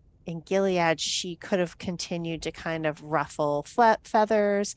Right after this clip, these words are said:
continue to blackmail Nick and Lawrence into <laughs> doing things they weren't really excited about. And so it's also just like, you know, you can do good outside of our walls, and it'll be better if you're gone because you might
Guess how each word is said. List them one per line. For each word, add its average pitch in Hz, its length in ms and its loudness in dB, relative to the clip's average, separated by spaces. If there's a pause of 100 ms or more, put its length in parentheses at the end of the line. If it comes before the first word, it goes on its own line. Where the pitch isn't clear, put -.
(240)
continue 160 440 -6
to 151 80 0
blackmail 151 800 0
Nick 156 280 -2
and 147 160 -6
Lawrence 190 500 -2
into 180 220 -8
<laughs> - 280 -8
doing 220 260 2
things 160 480 2
they 160 240 -2 (500)
weren't 185 260 0
really 165 720 2 (120)
excited 170 600 0
about. 147 540 0
And 160 240 -6
so 160 220 2
it's 156 220 -2
also 156 760 0 (680)
just - 280 -2
like, 143 420 2 (800)
you 196 100 0
know, 143 380 2 (280)
you 208 100 -2
can 240 180 -4
do 254 160 -2
good 294 180 0
outside 262 480 0
of 196 120 -4
our 226 140 0
walls, 147 560 -2
and 156 460 -4
it'll 180 160 -4
be 214 160 -4
better 254 300 2
if - 140 -6
you're 156 100 -2
gone 143 320 -4
because 160 400 -4
you 196 100 -8
might 156 360 -2